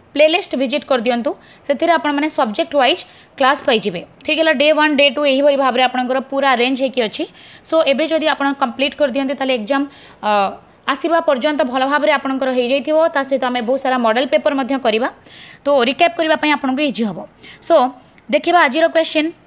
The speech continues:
ଫାର୍ଷ୍ଟ କ୍ୱେଶ୍ଚନ୍ କ'ଣ ଅଛି? ବେସିକାଲି ଏଇଟା ବାୟୋଲୋଜି କ୍ୱେଶ୍ଚନ୍। ଆଜି ଉପରବେଳା ଦେଖିବା ଆପଣମାନଙ୍କ ପାଇଁ ଫିଜିକାଲ ସାଇନ୍ସର କ୍ୱେଶ୍ଚନ୍ ବହୁତ ସାରା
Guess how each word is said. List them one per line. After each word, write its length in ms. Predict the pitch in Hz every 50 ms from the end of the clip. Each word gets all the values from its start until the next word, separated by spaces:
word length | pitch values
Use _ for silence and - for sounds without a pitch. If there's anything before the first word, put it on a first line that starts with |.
| _ _ -
ଫାର୍ଷ୍ଟ 200 | 294 330 330 - -
କ୍ୱେଶ୍ଚନ୍ 280 | 330 320 - 320 320 302 -
କ'ଣ 120 | 285 262 262 240 233
ଅଛି? 160 | - - 302 381 - _ - - - - -
ବେସିକାଲି 380 | 254 294 - 349 294 339 330 330 320
ଏଇଟା 140 | 285 320 311 254 254
ବାୟୋଲୋଜି 340 | 226 233 262 302 302 320 277 -
କ୍ୱେଶ୍ଚନ୍। 340 | 277 277 - - 285 285 370 - - - - - - - 254
ଆଜି 120 | 240 277 302 254
ଉପରବେଳା 360 | - 320 330 320 320 330 330 285
ଦେଖିବା 220 | 285 - - 311 330 311
ଆପଣମାନଙ୍କ 360 | 302 269 254 247 240 240 254 240
ପାଇଁ 100 | 262 294 415 - - - - - _ _ _ -
ଫିଜିକାଲ 380 | - 311 294 302 349 - 349 349 349 - -
ସାଇନ୍ସର 300 | 311 277 277 269 - 285 277 269
କ୍ୱେଶ୍ଚନ୍ 280 | 247 233 - - 247 233
ବହୁତ 120 | 220 214 214
ସାରା 120 | 226 214